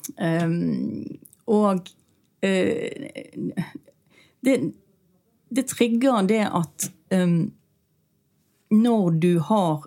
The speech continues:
en, eh, et komplisert forhold til mat, og du har en overspisingslidelse,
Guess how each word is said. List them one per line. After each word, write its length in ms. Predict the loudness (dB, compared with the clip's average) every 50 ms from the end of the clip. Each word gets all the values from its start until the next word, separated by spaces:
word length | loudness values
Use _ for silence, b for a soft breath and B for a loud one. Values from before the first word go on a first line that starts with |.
| -6
en, 380 | -2 0 0 0 0 0 -2 -4
eh, 640 | -6 -6 -4 -4 -2 -2 -2 -6 -8 -8 -10 -10 -10 -6
et 180 | -6 -6 -4 -2
komplisert 680 | -2 -2 0 0 0 0 0 0 0 0 0 0 0 -2
forhold 420 | -2 -2 -2 -2 0 -2 -2 -2
til 140 | -2 -2 -2
mat, 500 | -2 -2 -4 -4 -8 -12 -14 -14 -14 -16 _ _ _ _ _
og 100 | -2 0
du 80 | 0 2
har 240 | 2 2 2 2 2
en 100 | 0 -2
overspisingslidelse, 1300 | 0 0 0 0 -2 -2 -2 -4 -4 -4 -2 -6 -6 -6 -6 -8 -6 -6 -6 -8 -8 -8 -8 -8 -10